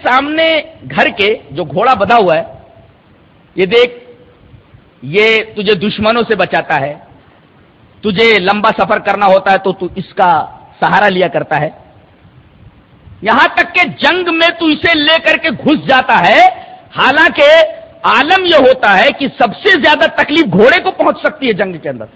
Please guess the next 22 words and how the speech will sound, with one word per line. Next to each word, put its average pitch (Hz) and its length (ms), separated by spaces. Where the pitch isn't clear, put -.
آنے 226 260
والا 240 200
بھالا 185 300
گھوڑے 165 280
کو 202 80
لگ 175 160
سکتا 131 320
ہے، 143 40
آنے 190 240
والا 208 220
تیر 202 220
پہلے 190 280
گھوڑے 175 220
کو 202 100
لگ 165 80
سکتا 139 380
ہے، 156 60
ہیں؟ 269 140
لیکن 180 280
اس 151 120
کے 175 80
باوجود 147 440